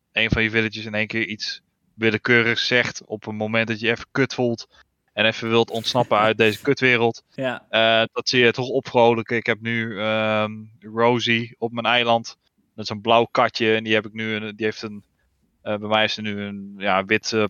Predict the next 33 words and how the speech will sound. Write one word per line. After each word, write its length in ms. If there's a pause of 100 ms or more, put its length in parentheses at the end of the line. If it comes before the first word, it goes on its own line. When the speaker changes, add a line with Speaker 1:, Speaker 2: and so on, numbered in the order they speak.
Speaker 1:
pakje 340
met 220
een, 180
eh, 420
met 200
een, 200
eh, 160
zo'n 320
belletje, 380
zeg 140
maar, 240
o-, 420
eh, 540 (960)
aan. 440
En, 200
eh, 260 (120)
die 180
gaat 240
gewoon 240
random 560 (220)
voor 200
mijn 120
voordeur 440
zitten, 240
bijvoorbeeld. 600
En 140
dan, 260 (240)
ja, 360
dat, 220
dat 280
soort 180
dingen, 280
dat 140